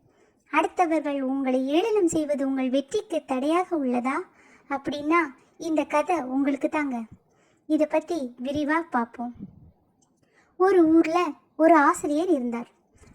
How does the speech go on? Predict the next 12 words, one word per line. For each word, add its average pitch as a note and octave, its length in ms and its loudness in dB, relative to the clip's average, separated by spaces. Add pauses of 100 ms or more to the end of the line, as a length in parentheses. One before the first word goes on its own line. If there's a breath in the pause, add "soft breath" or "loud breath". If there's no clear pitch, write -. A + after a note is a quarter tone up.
அவர் G4 300 2
ஒரு C#4+ 180 2
நாள் D4+ 280 0 (360 soft breath)
வகுப்பில் E4+ 460 2
பாடம் D#4+ 360 4
நடத்தி D4 340 2
கொண்டிருக்கும் C#4+ 580 2
போது D4 380 0 (260 soft breath)
அந்த E4+ 280 4
வகுப்பில் F4 460 4
இருந்த D4 320 0
மாணவர்களுக்கு C#4 840 -2